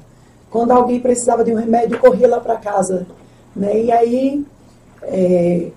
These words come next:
eu fui criada em um berço onde meu pai e minha mãe sempre foi muito de ajudar as pessoas. Isso, isso corre nas veias, né? De ajudar, de tá ali, de sentir a dor do próximo.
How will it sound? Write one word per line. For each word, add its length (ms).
eu 140
fui 280
criada 640
em 80
um 100
berço 400
onde 180
meu 220
pai 440
e 60
minha 240
mãe 320
sempre 440
foi 260
muito 380
de 160
ajudar 420
as 100
pessoas. 800
Isso, 240
isso 240
corre 260
nas 260
veias, 540
né? 260
De 160
ajudar, 580
de 80
tá 240
ali, 240
de 120
sentir 360
a 100
dor 280
do 140
próximo. 460